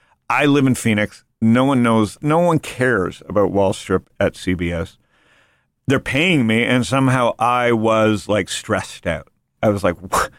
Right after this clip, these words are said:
You know, I couldn't accept that they were paying me and to do nothing except my show. And so I decided,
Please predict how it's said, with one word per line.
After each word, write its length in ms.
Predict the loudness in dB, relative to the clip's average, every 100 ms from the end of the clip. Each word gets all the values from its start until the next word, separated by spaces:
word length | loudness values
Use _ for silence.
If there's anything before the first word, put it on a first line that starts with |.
| _ _ -20 _
You 160 | -2 0
know, 80 | 2
I 60 |
couldn't 340 | 0 0 0 2
accept 440 | -2 -2 -2 -2
that 140 | -4 0
they 80 |
were 120 | 0 2
paying 300 | 0 2 2
me 140 | 2
and 220 | 2 0
to 100 | -4
do 180 | -2 2
nothing 600 | 2 0 -2 -6 -6 -10 -12 _ _ _ -12
except 300 | -8 -2 -2
my 140 | -2
show. 540 | -2 0 2 2 2 -2 -14 _ _ _
And 260 | -2 2 2
so 360 | 0 0 0 0
I 460 | 0 2 2 2 0
decided, 760 | -2 -2 0 0 0 -2 -6